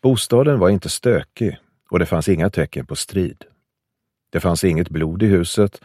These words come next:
annat än i anslutning till den döda kvinnan som efter döden torde ha flyttats cirka femtio centimeter. Mellan kvinnan och sängen fann man på golvet ett dammspår av en högersko i mansstorlek.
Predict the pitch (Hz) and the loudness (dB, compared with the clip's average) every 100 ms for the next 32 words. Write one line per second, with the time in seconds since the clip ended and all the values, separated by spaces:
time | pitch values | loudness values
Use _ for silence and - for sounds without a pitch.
0 | - _ - 131 104 95 92 98 98 76 | -20 _ 0 4 4 2 2 2 2 0
1 | - 71 69 76 73 73 80 73 78 104 | -4 -6 -4 -6 -6 -6 -4 -4 2 4
2 | 73 76 - 104 73 71 73 - _ - | 4 0 -2 -2 -2 -6 -10 -14 _ -20
3 | - 98 101 123 - 123 92 78 71 76 | -2 0 4 2 2 -2 2 2 2 -2
4 | 78 - 87 90 - 117 - - 76 - | -4 -2 0 0 0 -2 -2 -4 -4 -2
5 | - 110 78 80 - 82 - 71 - 71 | -2 -2 -2 -4 0 -2 -2 -10 -8 -8
6 | 85 76 - - - _ _ _ _ _ | -8 -8 -12 -18 -20 _ _ _ _ _
7 | _ _ _ _ _ - - _ 101 107 | _ _ _ _ _ -20 -20 _ 6 8
8 | 107 104 135 110 104 104 - 90 87 95 | 6 4 2 4 2 0 2 2 2 -2
9 | 107 - 87 80 87 98 87 73 69 78 | -2 0 0 0 -2 -2 -2 -2 -4 -6
10 | 80 - 98 73 - - 104 85 71 73 | -8 0 0 0 -6 -4 -2 0 -2 -6
11 | 73 101 69 69 - 101 101 - 78 85 | -2 0 0 -8 -4 -4 -2 -6 -4 -4
12 | 69 - 69 64 80 - - | -4 -10 -10 -8 -8 -10 -20